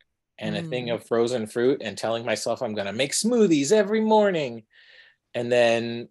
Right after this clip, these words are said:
Speaker 1: I do it once, and then I'm like, "Cleaning this blender is awful."
Speaker 2: Oh, I know.
Speaker 1: <laughs> And then I, but I do miss, like, s-, just sitting down with, uh, with a thing of, uh,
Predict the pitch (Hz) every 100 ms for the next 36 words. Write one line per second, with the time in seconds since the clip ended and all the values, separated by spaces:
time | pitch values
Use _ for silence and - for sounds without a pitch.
0 | _ _ - 104 131 131 113 117 113 113
1 | 117 - - 113 110 110 104 101 98 _
2 | _ _ _ _ _ _ _ _ - 185
3 | 196 180 156 - 120 123 117 110 101 92
4 | - 104 101 - 95 90 82 - 82 -
5 | - - - - - 175 - 143 _ _
6 | _ - 120 123 107 107 - - - -
7 | - _ - 110 98 - _ _ _ _
8 | _ _ - 117 117 147 147 135 131 120
9 | 117 - - - _ _ _ 95 - -
10 | - 113 - 139 123 120 107 107 101 107
11 | 101 110 _ - 110 98 - 98 90 92
12 | 117 _ _ _ _ _ _ _ _ -
13 | 107 101 98 - _ _ _ - 110 101
14 | 98 - 110 98 98 110